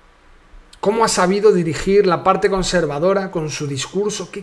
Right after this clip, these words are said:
cabrón, qué tipo tan sagaz. Mm. Ah, qué rabia, Begoña,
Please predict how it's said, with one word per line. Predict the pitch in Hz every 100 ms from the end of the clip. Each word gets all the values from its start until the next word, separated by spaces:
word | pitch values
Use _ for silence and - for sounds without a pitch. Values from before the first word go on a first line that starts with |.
| -
cabrón, | - - - - - - -
qué | -
tipo | 175 185 - 151
tan | 170 165 170 - _
sagaz. | - - 120 143 131 - - _ _ _ _ _ _ _ - - - _
Mm. | 151 165 165 139 123 - - - - _ _ _ _ _ _ _ _ _ -
Ah, | 139 139 110 -
qué | - 151
rabia, | 127 147 170 139
Begoña, | 127 123 160 123